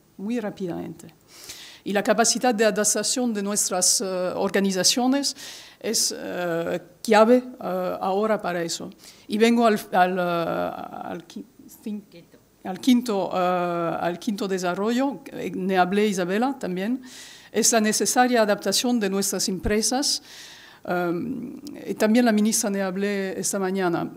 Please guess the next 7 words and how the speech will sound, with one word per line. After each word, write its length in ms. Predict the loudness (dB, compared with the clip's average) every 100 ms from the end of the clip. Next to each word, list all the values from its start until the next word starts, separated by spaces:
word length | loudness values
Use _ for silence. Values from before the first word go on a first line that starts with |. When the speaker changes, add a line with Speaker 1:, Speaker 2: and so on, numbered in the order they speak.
| -12
Speaker 1:
Hay 300 | 0 2 2
probablemente, 1160 | -4 -10 0 4 6 4 4 6 4 4 -2 -2
eh, 340 | -2 0 0 -2
nuestras 580 | -4 -2 0 2 2 2
empresas 480 | 2 0 2 2 0
son, 380 | 0 -2 -4
eh, 460 | -4 -6 -8 -10